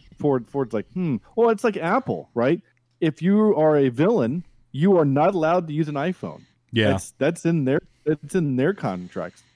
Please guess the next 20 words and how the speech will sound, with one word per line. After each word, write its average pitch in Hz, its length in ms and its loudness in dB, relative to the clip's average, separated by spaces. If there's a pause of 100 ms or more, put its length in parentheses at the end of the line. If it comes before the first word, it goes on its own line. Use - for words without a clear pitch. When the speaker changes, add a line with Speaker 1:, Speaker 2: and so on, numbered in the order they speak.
(520)
Speaker 1:
If 139 160 -4
you 156 80 -4
see 190 220 -2
somebody 160 420 0
with 135 140 2
a - 40 0
Samsung, 117 640 -4
either 139 220 0
that 135 160 0
means 135 340 -2
that 120 220 -2
Samsung 139 580 -6
sponsored 127 480 -4
the 110 60 -8
movie 135 300 -2
or 107 180 -4
they're 110 100 -2
a 98 60 -6
bad 117 360 -8
guy. 60 200 -16